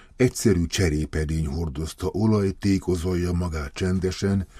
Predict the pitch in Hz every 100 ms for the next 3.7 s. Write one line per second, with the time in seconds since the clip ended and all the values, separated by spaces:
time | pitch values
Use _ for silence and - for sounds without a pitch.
0 | - 123 127 127 160 135 117 117 - 120
1 | 113 120 139 131 92 87 85 - 110 95
2 | - 95 92 90 87 - 95 95 95 95
3 | - 90 85 101 101 -